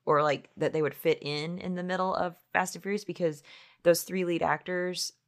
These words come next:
have, like, made some kind of pact with the devil that they look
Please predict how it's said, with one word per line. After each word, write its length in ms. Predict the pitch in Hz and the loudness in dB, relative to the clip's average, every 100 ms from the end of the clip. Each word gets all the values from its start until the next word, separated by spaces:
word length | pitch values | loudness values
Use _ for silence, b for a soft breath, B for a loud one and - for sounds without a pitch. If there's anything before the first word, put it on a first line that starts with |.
| _ _ | _ _
have, 420 | - 160 156 147 - - | 2 6 6 2 -10 -4
like, 260 | 143 135 _ _ _ _ - | -4 -4 _ _ _ _ -4
made 260 | 156 147 | 0 0
some 140 | - 143 | -2 -6
kind 160 | 165 | 0
of 160 | 151 147 | -2 -2
pact 300 | 160 147 143 | -2 -2 -2
with 80 | 151 | -6
the 80 | 143 | -2
devil 560 | 139 131 147 151 - - | -2 -2 -6 -6 -8 -4
that 140 | 147 - | -4 -2
they 140 | 143 | -2
look 500 | 139 139 143 - - | 0 0 -2 -2 -12